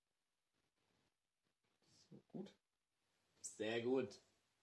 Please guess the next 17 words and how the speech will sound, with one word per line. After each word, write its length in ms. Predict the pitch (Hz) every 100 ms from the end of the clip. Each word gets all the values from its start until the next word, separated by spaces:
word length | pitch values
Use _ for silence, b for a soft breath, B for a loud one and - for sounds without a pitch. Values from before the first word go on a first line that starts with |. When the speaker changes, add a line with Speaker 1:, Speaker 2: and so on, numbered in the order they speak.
| _ - B B B
Speaker 2:
Ja, 140 | 147 170
dann 160 | 170
können 160 | 175 214
wir 60 |
vielleicht 340 | 190 196 202 -
auch 260 | 190 -
einfach 260 | 180 190 180
mal 300 | 180 185 180
in 120 | 143
der 120 | 143 131
siebenundzwanzigsten 760 | 160 190 190 175 170 160 160
Minute, 400 | 156 156 170 165
besser, 440 | 143 147 151 143 -
äh, 120 | 135
spät 400 | - 147 156 160
als 240 | 135 -
nie, 260 | 139 156